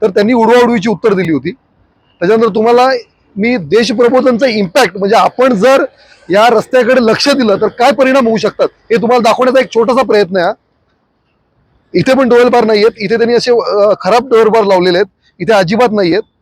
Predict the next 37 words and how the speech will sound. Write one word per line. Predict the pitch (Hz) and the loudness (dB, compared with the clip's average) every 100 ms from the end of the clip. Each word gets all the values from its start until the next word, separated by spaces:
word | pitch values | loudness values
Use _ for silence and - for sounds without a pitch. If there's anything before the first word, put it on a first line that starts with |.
| _ _ _ _ - | _ _ _ _ -4
हे | |
त्यांचं | 214 226 247 | 0 0 0
काम | - 220 233 | 0 0 0
तेव्हा | 233 240 269 285 185 | 0 2 0 -4 -4
झालेलं | 180 240 226 | 0 2 2
होतं, | 151 170 - _ _ - | 0 -6 -20 _ _ -8
जेव्हा | 170 190 226 247 - _ - | -4 0 0 0 -6 _ -4
आम्ही | 180 233 | -2 -2
इथे | 202 254 | -2 0
आलो | 294 208 240 | 0 2 2
होतो, | 185 127 107 _ - | 2 -2 -10 _ -6
देशप्रबोधनची | 180 190 202 208 202 196 | -4 -2 -2 -2 -4 -4
टीम | 240 226 | -4 0
आलेली | 208 226 202 | 0 0 -2
होती. | 139 117 - _ _ _ _ _ _ _ _ _ - | -4 -8 -12 _ _ _ _ _ _ _ _ _ -4
आता | 175 254 | 0 0
इथे | 220 269 | 0 0
बघा, | 277 247 262 285 - | 2 2 2 0 -6
इथून | 214 208 262 294 285 220 165 | -8 -2 0 0 -4 -10 -4
जेव्हा | 202 247 | 0 2
नवीन | 220 254 302 | 2 2 2
त्यांनी | 269 269 | 0 2
टाकलं, | 233 233 | 2 2
इथून | 208 214 226 | 0 0 2
डोएल | 226 240 | 2 4
बार | 262 277 | 2 2
चालू | - 214 233 | 0 0 2
झालेत | 185 131 - _ _ _ - | 0 -2 -8 _ _ _ -6
आणि | 185 | -2
ते | 240 | 0
पण | 269 | 0
मोठे | 214 202 277 | 0 0 0
मोठे | 262 277 | 0 2
डोएल | 254 247 | 2 2
बार | 247 247 | 2 2
लावलेले | 233 214 196 | 2 2 0
त्यांनी. | 156 120 | -2 -4